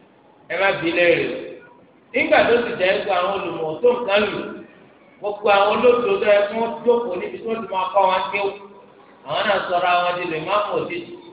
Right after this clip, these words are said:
Àwọn náà dá àbọ̀ ọ̀sán gan. Àwọn náà ni wọ́n máa borí rédíò, tí wọ́n máa lọ lé tẹlifíṣàn láti wọ ẹni táwọn lè ṣì lọ́nà. Bákan náà bá ti ti gbára dó, ẹnu kún ọ́ dọ̀, tí a ti nu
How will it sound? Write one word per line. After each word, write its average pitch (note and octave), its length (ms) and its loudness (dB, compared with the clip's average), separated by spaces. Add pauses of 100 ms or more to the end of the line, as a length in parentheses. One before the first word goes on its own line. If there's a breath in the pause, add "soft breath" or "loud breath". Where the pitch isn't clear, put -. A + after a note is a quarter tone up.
(520)
Àwọn D#3 140 -4
náà G3 220 2
dá G3 140 2
àbọ̀ F#3 220 4
ọ̀sán F3 340 2
gan. F3+ 220 2 (840)
Àwọn D3+ 180 -4
náà G#3 260 2
ni F3 160 -2
wọ́n G#3+ 180 0
máa F#3 240 0
borí F#3 320 -4
rédíò, G3+ 400 4 (640)
tí F3+ 140 -8
wọ́n G#3 160 4
máa F#3 160 -2
lọ F#3 180 0
lé F#3+ 180 -2
tẹlifíṣàn F#3 680 -4 (720)
láti F3 300 -2
wọ E3 200 -4
ẹni F3+ 180 2
táwọn F#3 320 -2
lè D#3 160 -6
ṣì - 200 -16
lọ́nà. E3+ 300 2 (720)
Bákan G3+ 300 4
náà F3+ 120 0
bá F3+ 100 2
ti F3+ 160 -2
ti E3+ 120 -8
gbára D#3+ 380 2
dó, E3+ 180 -2 (460)
ẹnu D3 260 -8
kún E3 180 -8
ọ́ E3 160 -2
dọ̀, D3+ 260 0 (500)
tí - 140 -8
a C#3+ 100 0
ti D3+ 140 -6
nu D3+ 100 -6